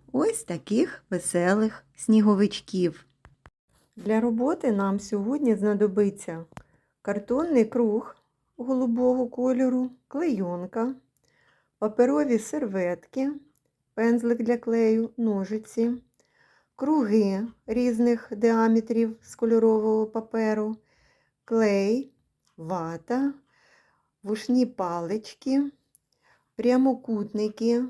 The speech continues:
різного кольору, різної величини і прямокутники білого кольору, однакової довжини, або, але різної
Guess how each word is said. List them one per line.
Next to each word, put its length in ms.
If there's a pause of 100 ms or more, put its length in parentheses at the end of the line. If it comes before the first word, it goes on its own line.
(220)
різного 640
кольору, 720 (140)
різної 840 (260)
величини 840 (720)
і 320 (440)
прямокутники 1080 (100)
білого 840 (120)
кольору, 680
однакової 800
довжини, 760 (200)
або, 560 (360)
але 420
різної 760